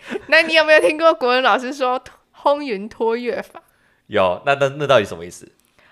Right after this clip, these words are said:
Speaker 1: “轰云托月”呢，就字面上的意思是云呢，就是闹哄哄的围成一团，然后把月亮拖住，
Speaker 2: 嗯。
Speaker 1: 来显现出月亮有多圆多亮，
Speaker 2: 嗯。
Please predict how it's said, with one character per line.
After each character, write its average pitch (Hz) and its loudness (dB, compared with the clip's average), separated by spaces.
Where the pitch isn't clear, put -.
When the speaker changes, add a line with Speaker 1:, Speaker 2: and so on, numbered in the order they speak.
Speaker 1:
“轰 320 -4
云 277 -10
托 269 -4
月” 269 -2
呢， 220 -6
就 247 0
字 262 -12
面 269 -4
上 226 -4
的 202 -8
意 208 -8
思 180 -14
是 190 -14
云 233 -10
呢， 262 -10
就 262 -12
是 247 -16
闹 247 -6
哄 240 -16
哄 233 -18
的 202 -10
围 196 -14
成 214 -16
一 233 -16
团， - -18
然 196 -18
后 226 -14
把 185 -12
月 214 -12
亮 202 -12
拖 196 -12
住， - -20
Speaker 2:
嗯。 101 -20
Speaker 1:
来 202 -12
显 202 -14
现 220 -14
出 214 -16
月 226 -12
亮 226 -10
有 170 -14
多 196 -8
圆 190 -10
多 180 -14
亮， 202 -12
Speaker 2:
嗯。 190 -20